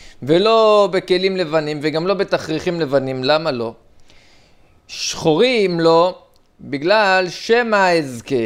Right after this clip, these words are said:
לשבת בגן עדן בין הצדיקים שלבושים בגדי, בגדים לבנים, ואהיה עם בגדים שחורים, ואז ייראה שאני כאבל בין החתנים,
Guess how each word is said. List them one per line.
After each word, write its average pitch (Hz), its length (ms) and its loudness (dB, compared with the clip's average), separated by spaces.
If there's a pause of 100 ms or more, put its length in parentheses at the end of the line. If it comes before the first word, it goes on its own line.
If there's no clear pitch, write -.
(340)
לשבת 160 320 -2
בגן 143 320 2
עדן 143 280 0
בין 147 100 -2
הצדיקים 143 480 -2
שלבושים 139 640 0
בגדי, 147 480 4
בגדים 135 280 -2
לבנים, 123 460 0 (560)
ואהיה 135 600 4
עם 131 120 -6
בגדים 143 360 -4
שחורים, 202 460 0
ואז 175 220 0
ייראה 220 640 2
שאני 196 260 -2
כאבל 196 580 2
בין 208 160 -4
החתנים, 220 600 -2